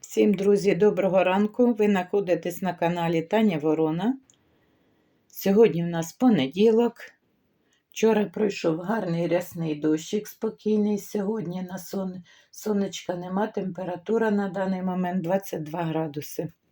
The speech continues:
А я сьогодні хочу приготувати лаваш із пюрешкою. Залишилась вчора пюрешка.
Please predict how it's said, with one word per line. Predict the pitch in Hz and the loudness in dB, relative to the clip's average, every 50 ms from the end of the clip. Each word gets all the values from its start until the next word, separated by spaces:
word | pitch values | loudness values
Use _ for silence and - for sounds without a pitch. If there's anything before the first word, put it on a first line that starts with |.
| _ _ _ _ _ _ _ _ _ _ _ _ _ _ _ _ _ _ _ _ _ _ _ _ _ _ _ _ _ _ _ _ _ _ _ | _ _ _ _ _ _ _ _ _ _ _ _ _ _ _ _ _ _ _ _ _ _ _ _ _ _ _ _ _ _ _ _ _ _ _
А | - 233 233 | 0 4 6
я | 226 247 240 | 8 8 6
сьогодні | 226 - - 214 196 208 214 170 196 202 | 6 2 0 2 4 4 4 4 4 2
хочу | - - 202 202 196 - 202 196 - | 2 2 0 0 2 0 -2 0 0
приготувати | 185 190 190 175 196 190 - 208 208 185 240 240 240 247 - 226 220 202 190 - - _ _ _ _ _ _ _ _ _ _ _ _ _ _ _ _ _ _ _ _ _ _ _ _ _ - - _ - | 2 2 2 2 2 0 0 0 2 4 4 2 4 4 4 2 2 2 0 -4 -14 _ _ _ _ _ _ _ _ _ _ _ _ _ _ _ _ _ _ _ _ _ _ _ _ _ -20 -10 _ 0
лаваш | 175 180 170 156 202 214 220 214 - - - - - _ _ _ _ _ _ _ _ _ _ _ _ _ | 2 2 4 4 4 4 4 4 2 -2 -4 -6 -12 _ _ _ _ _ _ _ _ _ _ _ _ _
із | - 175 165 - | -4 -4 -4 -4
пюрешкою. | - - 180 175 185 202 240 240 233 - - - 220 208 214 214 214 208 - - _ _ _ | 0 2 4 4 6 4 4 4 2 0 0 2 4 6 6 6 4 2 0 -8 _ _ _
Залишилась | - 180 - 208 202 202 190 175 170 - - 170 160 160 170 165 | -16 -6 -2 2 2 4 4 2 0 0 0 2 2 2 2 0
вчора | - - 190 180 165 170 | -2 -2 0 2 2 0
пюрешка. | 165 165 170 170 170 185 196 208 208 - - - 240 226 220 | -2 -2 -4 -2 0 0 0 0 -2 -6 -8 -4 -4 -4 -4